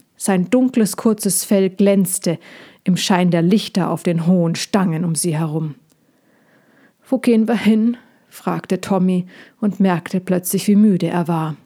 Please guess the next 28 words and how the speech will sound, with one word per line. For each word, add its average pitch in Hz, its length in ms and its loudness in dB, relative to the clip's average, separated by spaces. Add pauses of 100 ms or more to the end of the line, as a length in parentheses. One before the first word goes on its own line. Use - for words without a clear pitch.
(960)
„Gehen 277 200 4
wir 262 140 4
zurück 254 400 0
zu 240 160 0
dir 240 340 2
und 226 160 2
du 254 60 2
überredest 220 640 2
einsam, 214 480 2
mich 214 180 0
im 214 100 4
Hühnerstall 208 800 2
schlafen 202 480 -2
zu 233 200 -2
lassen?“ 233 500 -2 (1200)
Trojan 180 540 -2
hustete, 185 580 -2
um 185 160 0
ein 185 180 0
Lachen - 360 -4
zu - 140 -8
überdecken. - 600 -8 (640)
„Das 180 200 -4
ist - 220 -4
auch 190 200 -2
eine 165 220 -2
schöne 170 340 -2
Idee, 185 380 0